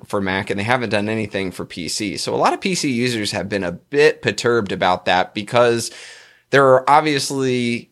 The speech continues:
dealing with a lot of bugs that the Macs don't, don't have to deal with now.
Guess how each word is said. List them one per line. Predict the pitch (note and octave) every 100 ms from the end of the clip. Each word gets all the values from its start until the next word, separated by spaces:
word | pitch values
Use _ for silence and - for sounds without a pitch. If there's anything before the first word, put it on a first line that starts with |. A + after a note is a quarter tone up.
| -
dealing | G#2 B2 C3 A#2
with | A2
a | A2
lot | G#2 G2+
of |
bugs | F#2+ G2+ G2 F#2
that | G2+ -
the |
Macs | F#2+ G2 F#2 -
don't, | F2 C#2+ _ -
don't | F#2+ G2
have | F2 E2+
to |
deal | D#2 F2
with | C#2+ -
now. | - -